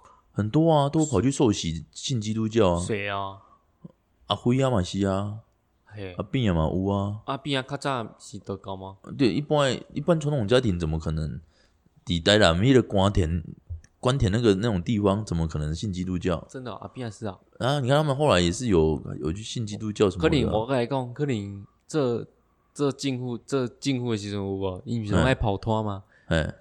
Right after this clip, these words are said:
Speaker 2: 哎，公职跑太多了啊，会怕了啦。
Speaker 1: 哎，没有，可，可，可是他们那个也是会跑啊。他们不管是跑那个
Speaker 2: 他退役了还会跑吗？
Speaker 1: 没有，还是会啊，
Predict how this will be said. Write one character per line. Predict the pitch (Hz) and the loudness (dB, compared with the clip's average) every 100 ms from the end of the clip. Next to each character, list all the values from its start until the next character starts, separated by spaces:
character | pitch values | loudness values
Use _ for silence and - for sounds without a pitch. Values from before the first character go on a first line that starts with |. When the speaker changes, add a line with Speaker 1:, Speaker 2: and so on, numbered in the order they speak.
| _ | _
Speaker 2:
哎， | 143 147 139 _ _ - | -4 -4 -6 _ _ -2
公 | 113 110 | 0 2
职 | 110 104 101 - | 2 2 0 -6
跑 | 113 110 | -6 4
太 | 139 131 | 8 10
多 | - 123 123 | 10 12 12
了 | 107 | 10
啊， | 98 | 8
会 | 147 | 8
怕 | - - 131 | 8 8 6
了 | 113 | 4
啦。 | 104 | 4
Speaker 1:
哎， | 98 - | 4 6
没 | 180 | 10
有， | 170 | 10
可， | 98 95 | 10 6
可， | 92 95 | 6 6
可 | 98 | 6
是 | 98 170 151 | 8 8 8
他 | 160 | 8
们 | 147 | 6
那 | 151 | 8
个 | 127 101 | 10 12
也 | 82 | 10
是 | 82 | 8
会 | 131 | 6
跑 | 117 80 73 | 6 2 0
啊。 | 76 90 _ _ _ _ - _ - | -4 -8 _ _ _ _ -20 _ -2
他 | 151 | 2
们 | 127 | 2
不 | 123 | 2
管 | - 87 80 | 2 4 4
是 | 104 131 | 4 4
跑 | 123 80 78 76 | 6 6 6 6
那 | 76 | 2
个 | |
Speaker 2:
他 | |
退 | - 190 - | 4 6 8
役 | 160 | 8
了 | 139 | 8
还 | 127 | 8
会 | 139 | 6
跑 | 135 98 | 4 0
吗？ | 101 101 104 - - | 0 -2 -4 -12 0
Speaker 1:
没 | 143 | 6
有， | 180 117 | 8 8
还 | 123 147 | 6 4
是 | 208 | 6
会 | 214 208 | 8 10
啊， | 180 165 165 170 | 10 6 2 -4